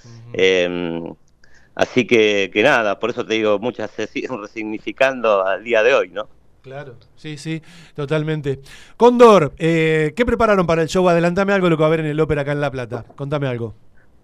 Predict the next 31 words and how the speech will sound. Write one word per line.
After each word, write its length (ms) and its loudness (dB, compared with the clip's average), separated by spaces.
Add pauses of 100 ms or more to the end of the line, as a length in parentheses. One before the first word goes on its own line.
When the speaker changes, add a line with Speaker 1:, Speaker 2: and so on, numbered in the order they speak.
(560)
Speaker 2:
Mirá, 340 2
es, 80 -8 (160)
eh, 340 2
veni-, 200 0
es 160 0
un 100 0
show 360 0
ya 180 2
que 100 -4
venimos 500 -4
haciendo 1080 0 (100)
durante 420 -4
todo 180 2
este 240 -2
año 260 -2
por 140 -2
los 100 -4
veinticinco 460 -4
años 180 -2
de 80 0
Libertinaje. 720 0
Obviamente 520 0
la 140 0
columna 580 2
vertebral 560 0
de 80 -2
lo 140 -8
que 80 -12
es 140 -12
el 100 -18
show 320 0